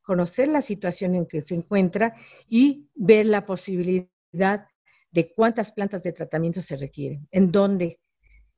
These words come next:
eh, esos radios de influencia que debe de tener, la topografía, la orografía, ver en dónde es,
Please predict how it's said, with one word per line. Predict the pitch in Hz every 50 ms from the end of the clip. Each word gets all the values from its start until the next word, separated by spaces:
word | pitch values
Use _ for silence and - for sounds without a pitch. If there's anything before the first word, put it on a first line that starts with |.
| _ _ _
eh, | - 170 170 170 170 175 175 175 185 196
esos | 214 214 - 247 226 196
radios | 208 202 202 202 220 220 208 190
de | 196 190
influencia | 175 175 165 - 196 196 202 208 202 - 196 180
que | - 175 165
debe | 175 175 175 175 170
de | 160
tener, | 160 - 165 165 175 190 202 214 220 220 - - - - - - -
la | - 180 160 -
topografía, | - 180 156 - 170 151 160 160 160 160 - - - 220 214 214 220 214 208 202 190 175 170 - _ _ _ _ _
la | - 190 185 175 170 165 165 156 156 156 156 156 160
orografía, | 170 175 180 165 160 160 160 151 156 - - 214 214 214 214 196 180 165 156 156 -
ver | 156 156 160 226 247 254 247
en | 233 190 190 175
dónde | 175 220 247 254 247 220 208 185
es, | 175 - -